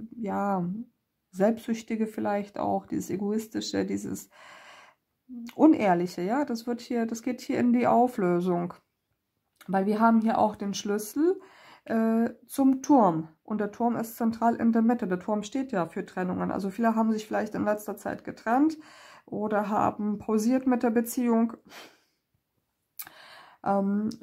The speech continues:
also entweder war man räumlich, äh, auf Distanz, äh, oder auch geistig, emotional. Ja, jemand hat sich hier so in einen großen Turm,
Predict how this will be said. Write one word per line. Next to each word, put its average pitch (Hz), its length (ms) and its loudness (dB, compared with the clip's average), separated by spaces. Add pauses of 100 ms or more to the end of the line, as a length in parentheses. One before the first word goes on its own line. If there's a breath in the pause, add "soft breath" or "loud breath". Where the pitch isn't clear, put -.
(200)
also 220 220 -4
entweder 220 320 6
war 214 80 6
man 208 160 2
räumlich, 240 640 2
äh, 240 220 2
auf - 280 -2
Distanz, 233 920 -2
äh, - 60 -6
oder 220 680 0
auch 196 480 -4
geistig, 226 680 -4
emotional. 226 760 2
Ja, 214 160 2
jemand 208 380 0
hat 208 100 -6
sich - 240 -10
hier 208 320 -2
so 214 160 0
in 196 100 0
einen 196 200 -2
großen 214 420 -2
Turm, 254 400 4